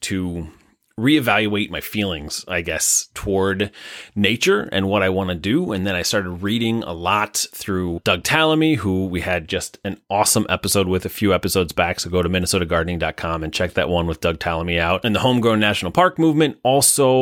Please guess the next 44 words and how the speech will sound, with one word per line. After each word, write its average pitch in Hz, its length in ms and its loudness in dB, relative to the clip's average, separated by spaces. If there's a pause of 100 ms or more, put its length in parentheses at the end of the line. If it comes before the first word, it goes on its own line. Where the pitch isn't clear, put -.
(160)
learned 120 340 2
a 101 60 2
lot 107 240 2
from 95 180 -4
Rebecca 92 320 -2
McMacken 127 640 0
at - 160 -8
Brooklyn 110 400 0
Bridge 98 280 0
Park 120 300 0
in 98 80 -2
New 92 60 -2
York, 92 400 0
and 95 100 -8
just 107 200 0
so 139 200 0
many 120 220 2
more 104 480 2
other 101 220 2
folks 98 400 0
like - 100 -10
Rick 110 280 0
Dark, 98 340 2
and 85 100 -4
just 90 220 -4 (140)
really 98 280 -2
great. 85 200 -4
And 90 100 -8
so 117 100 -2
it's 110 160 -6 (560)
really 208 240 2
coalesced 120 560 2
and 90 80 -8
taken 120 280 -2
all 107 120 0
these 101 160 0
disparate 123 420 0 (640)
puzzle 135 300 0
pieces 104 460 -2
that 101 280 -2
now 113 320 0
create 110 340 0
a 85 60 -4
whole 113 640 0